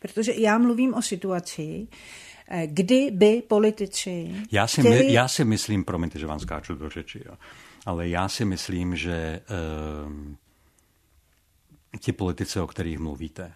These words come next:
Speaker 2: jo, v čele s panem Babiš-, Babišem, který je velmi citlivý na veřejné mínění, jo, že, že si uvědomují, jo, že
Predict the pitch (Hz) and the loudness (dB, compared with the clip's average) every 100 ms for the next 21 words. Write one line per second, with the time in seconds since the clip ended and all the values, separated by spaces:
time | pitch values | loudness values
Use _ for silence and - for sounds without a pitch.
0 | _ 90 - - - 92 85 80 82 - | _ -16 -16 -16 -8 -4 -4 -6 -8 -16
1 | - - 85 82 76 85 80 82 123 87 | -14 -6 -6 -4 -2 -4 -4 -8 -6 -4
2 | 82 - 98 82 - 85 85 80 90 90 | -4 -4 -6 -8 -6 -6 -6 -2 -2 0
3 | 92 - 92 - 82 80 76 80 78 78 | -2 -6 -12 -8 -6 -6 -6 -8 -8 -8
4 | 78 73 71 98 110 117 - _ _ _ | -8 -8 -10 -12 -12 -14 -16 _ _ _
5 | _ - 90 110 _ - - - - - | _ -16 -16 -16 _ -20 -20 -20 -20 -20
6 | - _ - 80 78 90 87 82 76 _ | -20 _ -12 -8 -4 -2 -2 -4 -8 _
7 | _ _ _ _ _ _ _ _ _ _ | _ _ _ _ _ _ _ _ _ _
8 | _ - 98 95 - 113 85 82 80 73 | _ -8 -4 -2 -2 -4 -2 -2 -4 -6
9 | 73 - _ _ _ _ _ - - 113 | -10 -14 _ _ _ _ _ -20 -16 -16
10 | 101 _ _ _ _ - 87 - 92 87 | -20 _ _ _ _ -12 -6 -4 -4 -4
11 | 85 | -6